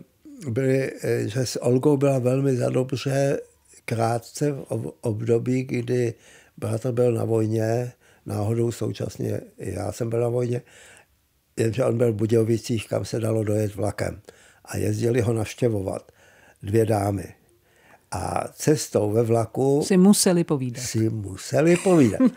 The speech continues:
Speaker 2: <laughs>
Speaker 1: A, eh, já si mysl-, a údajně jako se nejvíc zblížili, eh, během těch cest ve vlaku. Eh,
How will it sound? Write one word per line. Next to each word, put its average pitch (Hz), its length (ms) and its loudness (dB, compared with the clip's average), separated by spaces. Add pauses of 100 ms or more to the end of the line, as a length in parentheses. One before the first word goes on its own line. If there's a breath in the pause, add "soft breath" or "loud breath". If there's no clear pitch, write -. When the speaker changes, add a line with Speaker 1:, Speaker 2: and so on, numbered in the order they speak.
(160)
Speaker 2:
<laughs> 370 300 -6
Speaker 1:
A, - 440 -4
eh, 107 300 0 (360)
já 107 520 -2
si 156 280 0
mysl-, 135 340 -4 (180)
a 107 180 0 (340)
údajně 123 840 4
jako 127 400 0
se 139 200 0
nejvíc 127 420 2
zblížili, 104 680 -2 (500 soft breath)
eh, 101 240 -4
během 110 360 0
těch 113 200 -2
cest - 340 -6
ve 95 100 -8
vlaku. 92 360 -10 (1300 loud breath)
Eh, 120 300 -6